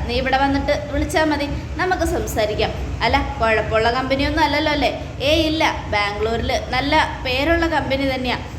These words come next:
ആ കമ്പനി ഏറ്റെടുത്ത് നടത്തിയ നമുക്ക് വിജയം ഉറപ്പായിരിക്കും. അതുകൊണ്ട് നമുക്ക് ഈ കമ്പനി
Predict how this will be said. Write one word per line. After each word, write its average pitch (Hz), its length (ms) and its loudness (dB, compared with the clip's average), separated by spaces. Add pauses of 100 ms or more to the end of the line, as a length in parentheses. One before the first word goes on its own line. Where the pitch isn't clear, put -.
(200)
ആ 349 120 4
കമ്പനി 269 360 0
ഏറ്റെടുത്ത് 247 460 -2
നടത്തിയ 247 500 -2
നമുക്ക് 220 300 -4
വിജയം 277 360 2
ഉറപ്പായിരിക്കും. 247 640 0 (340)
അതുകൊണ്ട് 311 400 2
നമുക്ക് 220 380 -2
ഈ - 100 -4
കമ്പനി 247 500 0